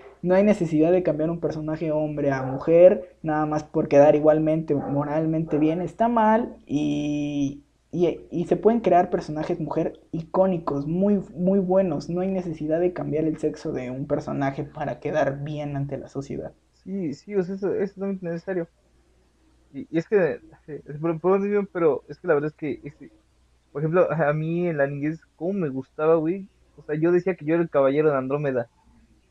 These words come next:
Speaker 2: Entonces, cuando <laughs> descubrí que lo hicieron los de mujer, dije,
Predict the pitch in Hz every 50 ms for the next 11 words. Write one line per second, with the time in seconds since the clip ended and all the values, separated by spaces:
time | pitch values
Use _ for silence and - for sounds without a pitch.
0 | _ _ _ _ - 143 143 156 156 - 170 160 147 139 143 156 151 131 131 -
1 | 139 143 143 - 147 156 156 170 170 160 165 185 190 180 160 - - - - -
2 | - _ _ - 135 143 139 143 143 139 - - 170 170 165 175 160 - 135 131